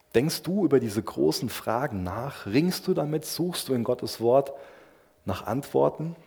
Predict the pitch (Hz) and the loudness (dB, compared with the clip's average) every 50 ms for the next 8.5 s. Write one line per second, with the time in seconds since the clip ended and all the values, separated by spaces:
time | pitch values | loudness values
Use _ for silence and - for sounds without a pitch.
0 | _ _ _ _ _ _ _ _ _ _ _ _ _ _ _ _ _ _ _ _ | _ _ _ _ _ _ _ _ _ _ _ _ _ _ _ _ _ _ _ _
1 | - - 85 - 98 95 95 101 - 190 - - - - - - - - - _ | -10 -10 -8 -6 -4 -2 0 0 0 0 -2 -6 -12 -12 -14 -16 -18 -18 -20 _
2 | _ _ _ _ _ _ _ _ _ _ _ _ _ _ _ _ _ - 98 95 | _ _ _ _ _ _ _ _ _ _ _ _ _ _ _ _ _ -10 -8 -8
3 | - - - 107 98 95 92 95 87 - - - 113 - - - 98 87 92 92 | -6 -4 -2 -2 0 0 0 -2 -4 -2 -2 -2 -2 -2 -2 -2 0 0 0 -2
4 | - - 101 95 90 - 87 - - - 95 90 85 78 78 - - - - - | -2 0 0 2 2 0 -2 -4 -4 -2 0 2 2 0 -2 -4 -8 -14 -20 -20
5 | _ _ - - - - - _ _ _ _ _ _ _ _ _ _ _ _ _ | _ _ -20 -20 -20 -20 -20 _ _ _ _ _ _ _ _ _ _ _ _ _
6 | _ - 113 107 117 131 131 - - - 151 151 135 - - 170 196 - - 135 | _ -4 0 2 4 4 4 4 4 4 4 6 6 6 6 8 6 4 4 4
7 | 135 147 143 - - 139 131 131 131 110 120 110 104 113 - - 151 147 - - | 4 4 4 2 0 0 0 0 2 4 6 6 6 4 0 0 -2 -4 -2 -2
8 | 110 101 95 180 247 - 85 78 78 76 | -2 -2 -2 -2 -4 -2 -2 -2 -4 -6